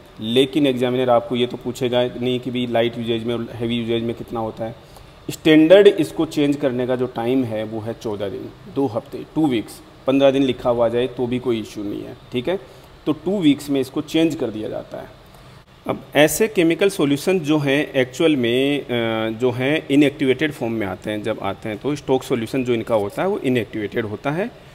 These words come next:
और जब prepare करना होता है यूज़ के लिए तो हम इन्हें एक activator इसमें mix करके इनको activate करते हैं।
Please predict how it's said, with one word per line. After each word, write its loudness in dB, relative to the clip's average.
और 2
जब 0
prepare 4
करना 0
होता -2
है 2
यूज़ 2
के 2
लिए 2
तो -2
हम 2
इन्हें 0
एक -4
activator 4
इसमें 0
mix 0
करके -6
इनको -2
activate 0
करते -10
हैं। -14